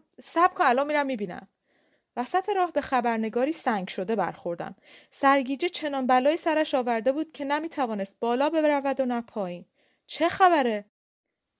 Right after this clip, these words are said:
"نشنیدی؟ تریدین رو انداختن تو تله، گروگان گرفته. دیگه کارش تمومه."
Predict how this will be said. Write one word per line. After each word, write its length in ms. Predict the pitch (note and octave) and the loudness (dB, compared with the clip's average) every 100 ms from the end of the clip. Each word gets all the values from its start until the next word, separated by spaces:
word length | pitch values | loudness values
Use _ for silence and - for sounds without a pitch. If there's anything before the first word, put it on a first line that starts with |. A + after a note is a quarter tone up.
| _ _ _ _ | _ _ _ _
"نشنیدی؟ 840 | A#3+ D#4+ - - A3+ G3 A3+ B3+ | -2 2 4 4 0 0 0 0
تریدین 480 | C4+ - B3 A#3+ C#4 | 2 6 6 6 0
رو 60 | F4 | 0
انداختن 460 | D#4 B3 A#3 C#4+ | 0 0 -2 -4
تو 140 | D#4+ D#4+ | -6 -8
تله، 440 | - A#3 A#3+ D4 | -6 -2 2 2
گروگان 560 | A3+ B3+ C4+ A#3+ D#4 G4+ | 4 6 6 6 2 0
گرفته. 540 | F#4 C4+ G#3 - F3 - - _ - | 0 0 0 -6 -10 -10 -20 _ -8
دیگه 340 | G#3 F3+ A3 | -6 0 0
کارش 560 | A3+ - A#3 A#3 A#3+ - | 0 -2 0 2 0 -2
تمومه." 580 | G#3 G3 A3 G#3 E3 | -6 -4 -6 -6 -8